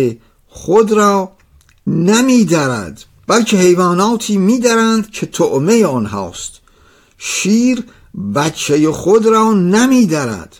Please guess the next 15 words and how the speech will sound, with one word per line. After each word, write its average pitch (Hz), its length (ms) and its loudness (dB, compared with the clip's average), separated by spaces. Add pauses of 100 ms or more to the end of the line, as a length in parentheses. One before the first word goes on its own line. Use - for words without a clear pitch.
(180)
اما 170 280 0
بسیاری 156 640 0
از 131 240 -4
پادشاهان 123 880 -4 (380)
حتی 175 840 -2
فرزندان 156 1120 -4
خود 233 360 -2
را 214 300 0 (360)
کشتند. 101 720 -4 (420)
پس - 320 -4 (720)
انسان 165 1080 -2 (320)
غافل 143 1040 0 (140)
ظالم 156 880 2 (520)
از 139 240 -6
حیوان 143 840 -2